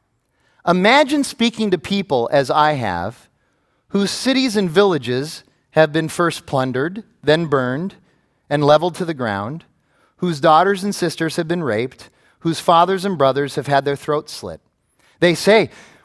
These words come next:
'We should not retaliate.' Why not? Why wouldn't we retaliate?" And I say, "The only means of prohibiting violence by us is to insist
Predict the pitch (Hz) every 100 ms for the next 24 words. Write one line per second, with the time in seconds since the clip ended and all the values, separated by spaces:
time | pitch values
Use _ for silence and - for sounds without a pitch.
0 | - 196 - 185 190 165 160 - 151 214
1 | 269 339 220 202 302 311 330 339 - 190
2 | 262 262 311 285 294 285 294 - 233 294
3 | 349 302 175 120 - - _ _ _ _
4 | _ _ _ _ _ 98 110 202 254 -
5 | 117 104 117 170 _ _ _ _ _ 131
6 | 139 185 240 285 254 208 214 196 180 -
7 | 131 147 175 220 214 190 190 190 190 -
8 | 165 156 - 156 135 - - 143 - 143
9 | 131 - - 185 131 -